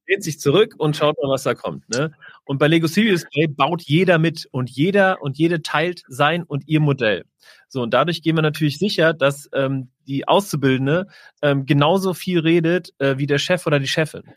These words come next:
ne? Ähm, und das Einzige, was, was wirklich wichtig ist, ist, dass Chef oder Chefin sich nicht hinstellt und sagt, „So,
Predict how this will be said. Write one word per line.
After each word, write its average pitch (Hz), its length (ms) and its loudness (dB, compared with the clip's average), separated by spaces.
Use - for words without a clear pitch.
ne? 139 300 2
Ähm, 139 400 2
und 139 280 -2
das 131 140 -8
Einzige, 175 400 0
was, 160 220 -2
was 143 160 0
wirklich 156 220 -2
wichtig 180 300 0
ist, 170 220 -4
ist, - 280 -6
dass 147 280 0
Chef 165 300 -2
oder 143 200 0
Chefin 160 360 0
sich 135 120 -6
nicht 160 140 -2
hinstellt 156 420 0
und 131 120 -6
sagt, 135 220 0
„So, 147 220 0